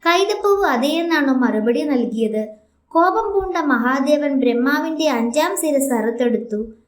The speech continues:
"ആരും നിന്നെ പൂജിക്കാതിരിക്കട്ടെ" എന്നും ശപിച്ചു.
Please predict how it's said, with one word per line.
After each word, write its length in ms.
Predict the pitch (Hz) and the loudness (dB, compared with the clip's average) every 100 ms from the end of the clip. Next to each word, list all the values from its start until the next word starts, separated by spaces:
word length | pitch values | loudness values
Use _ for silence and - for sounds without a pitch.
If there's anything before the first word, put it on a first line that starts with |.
| _ - | _ 0
"ആരും 440 | 277 311 359 403 | 2 2 0 -2
നിന്നെ 260 | 349 311 302 277 | -2 0 -2 0
പൂജിക്കാതിരിക്കട്ടെ" 920 | 269 226 277 277 330 320 254 262 262 | 0 0 0 0 0 0 0 0 0
എന്നും 340 | 262 240 220 254 | 2 2 0 -2
ശപിച്ചു. 600 | - 277 247 - 214 | -2 -2 -2 -4 -6